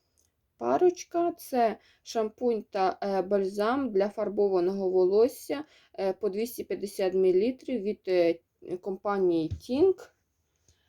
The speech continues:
Е, такий непоганий. Має приємний аромат, е, граната. Так я користуюся,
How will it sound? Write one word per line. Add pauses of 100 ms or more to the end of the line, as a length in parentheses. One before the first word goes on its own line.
(140)
Е,
такий
непоганий. (800)
Має
приємний
аромат, (320)
е,
граната. (2750)
Так
я
користуюся,